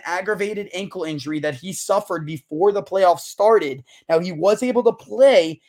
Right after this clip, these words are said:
in the first round a few games. However, his status for game two and beyond is unclear because we just don't know how healthy he is. So, you know, can the Knicks pull off yet another upset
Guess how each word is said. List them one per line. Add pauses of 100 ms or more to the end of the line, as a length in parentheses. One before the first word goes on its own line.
(120)
in
the
first
round
a
few
games. (220)
However, (1200)
his
status
for
game
two
and
beyond
is
unclear
because
we
just
don't
know
how
healthy
he
is.
So, (400)
you
know, (480)
can
the
Knicks
pull
off
yet
another
upset